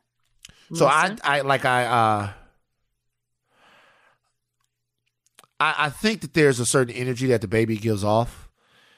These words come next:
Speaker 1: that it's difficult for him to turn off because of the circumstances by which he was raised and reared. This is not an excuse. This is something that,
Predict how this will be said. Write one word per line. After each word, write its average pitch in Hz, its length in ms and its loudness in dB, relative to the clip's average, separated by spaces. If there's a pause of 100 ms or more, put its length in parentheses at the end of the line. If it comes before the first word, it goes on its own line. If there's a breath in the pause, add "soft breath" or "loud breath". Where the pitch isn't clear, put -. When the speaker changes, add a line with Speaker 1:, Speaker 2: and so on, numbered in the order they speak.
(180 soft breath)
Speaker 1:
that 117 140 4
it's 104 160 -4
difficult 123 440 -2
for 117 100 -4
him 107 220 -4
to 104 140 -10
turn 101 300 -8
off 85 440 -10 (600 soft breath)
because 104 340 -4
of 90 100 -10
the 90 80 -10
circumstances 90 1040 -8 (260)
by 92 240 -8
which 87 560 -10 (160)
he 92 200 -8
was 87 200 -10
raised 85 440 -8
and 80 120 -14
reared. 76 380 -18 (280)
This - 220 -10
is 92 160 -16
not 107 200 -8
an 95 100 -14
excuse. - 680 -14
This - 200 -12
is 87 100 -12
something - 580 -10
that, 87 160 -16